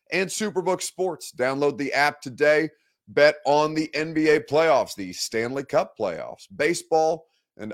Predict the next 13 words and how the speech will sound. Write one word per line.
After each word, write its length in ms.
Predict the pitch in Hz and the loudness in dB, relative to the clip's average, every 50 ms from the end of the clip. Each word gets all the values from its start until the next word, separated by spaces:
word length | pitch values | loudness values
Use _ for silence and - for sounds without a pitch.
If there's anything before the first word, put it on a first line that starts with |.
| - _ | -10 _
all 380 | - 120 127 127 127 127 - - | -2 0 2 2 0 0 -2 -4
your 160 | 120 113 104 | -6 -6 -6
favorite 540 | 95 - - 117 120 123 107 117 113 107 - | -6 -8 -8 -6 -6 -6 -8 -10 -12 -12 -14
major 460 | 104 98 107 123 143 151 147 156 139 | -12 -8 -6 -6 -6 -6 -6 -8 -10
sports 500 | - - _ - 73 87 85 - - - _ _ _ _ _ _ _ _ | -12 -14 _ -18 -18 -18 -18 -20 -20 -20 _ _ _ _ _ _ _ _
in 120 | 87 90 | -20 -20
the 100 | 90 90 | -20 -20
Superbook 480 | 87 - - 151 147 113 92 85 87 87 - _ | -20 -16 -16 -14 -14 -12 -10 -10 -10 -10 -12 _
Sports 560 | - - - - _ 85 90 87 - - - - _ _ - | -20 -20 -20 -20 _ -16 -16 -16 -18 -20 -20 -20 _ _ -6
app. 220 | 120 113 95 - _ _ _ _ _ _ _ _ _ _ _ _ _ _ _ _ _ _ _ _ _ _ _ _ _ - | -6 -4 -6 -6 _ _ _ _ _ _ _ _ _ _ _ _ _ _ _ _ _ _ _ _ _ _ _ _ _ -8
Lot 420 | - 120 127 143 156 175 190 214 | -2 4 6 8 8 8 8 6
of 160 | 226 214 214 | 4 2 0
trade 520 | - - - 190 190 190 185 190 190 180 | -2 -2 0 2 2 2 2 2 0 -2